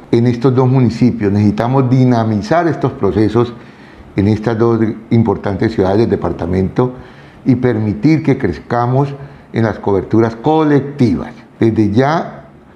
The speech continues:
vamos a convocar a todas las I P S vacunadoras de la ciudad de Neiva y también de Pitalito a que a partir del próximo fin de semana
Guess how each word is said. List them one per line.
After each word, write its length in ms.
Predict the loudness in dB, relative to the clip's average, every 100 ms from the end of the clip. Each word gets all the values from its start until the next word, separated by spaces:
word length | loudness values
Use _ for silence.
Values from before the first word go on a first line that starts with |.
| -6
vamos 300 | -2 0 -2
a 120 | -2
convocar 840 | -4 -2 -2 -2 -4 -4 -10 -18 -20 -20 -8
a 240 | -4 -4 -2
todas 220 | 0 2
las 200 | 2 -2 -2
I 120 | 0
P 200 | 2 4
S 180 | 4 2
vacunadoras 1040 | 0 -4 -2 0 2 2 2 2 -2 -10 -18 -20 -20 -20 -20 -20 -20 -4
de 120 | 0
la 100 | 0
ciudad 260 | 0 -2 0
de 140 | 2
Neiva 480 | 4 4 4 2 -4 -2
y 140 | -2
también 680 | -2 -4 0 2 2 -2 -6 -16 -20 -20 -20 -20 -2
de 160 | -2
Pitalito 920 | 2 0 2 2 2 2 0 -2 -2 -4
a 260 | -4 -4
que 440 | -2 -2 -2 -6 -18 -6
a 200 | -4 -2
partir 380 | -2 -2 0 4
del 180 | 2 0
próximo 640 | 0 0 2 2 2 2
fin 220 | 2 2 2
de 100 | 2
semana 540 | 2 2 0 -2 -4